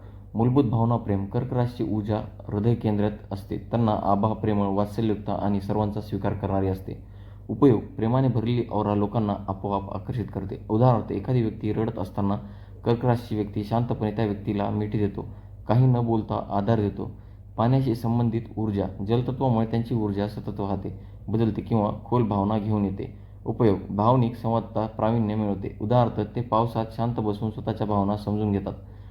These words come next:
चंद्रप्रभाव, ऊर्जेचा चढ उतार. चंद्र हा कर्क राशीचा स्वामी असून त्यांची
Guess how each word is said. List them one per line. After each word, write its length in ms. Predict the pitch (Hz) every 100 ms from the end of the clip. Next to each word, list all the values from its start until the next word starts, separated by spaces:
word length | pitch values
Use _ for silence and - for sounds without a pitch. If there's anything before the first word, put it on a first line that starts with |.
| - -
चंद्रप्रभाव, 580 | 120 131 123 107 101 98 - - - - - - - -
ऊर्जेचा 420 | 117 131 143 120
चढ 160 | 120 120
उतार. 260 | 104 101
चंद्र 300 | 92 123 131
हा 160 | 127 120
कर्क 280 | 120 120 120
राशीचा 540 | 110 113 104 104 107 - - - - -
स्वामी 340 | 110 117 110 -
असून 300 | 101 - 101
त्यांची 560 | 101 113 117 107 113